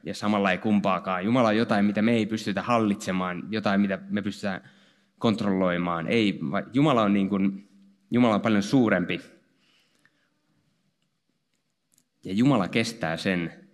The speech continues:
että me mennään hänen eteensä kyseenalaistaen, kysyen. Jumalan luokse me saadaan mennä epävarmoina.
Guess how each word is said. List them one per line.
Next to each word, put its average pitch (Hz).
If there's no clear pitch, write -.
että -
me 101
mennään 92
hänen 98
eteensä 85
kyseenalaistaen, 90
kysyen. 87
Jumalan 113
luokse 113
me 101
saadaan 107
mennä 87
epävarmoina. 117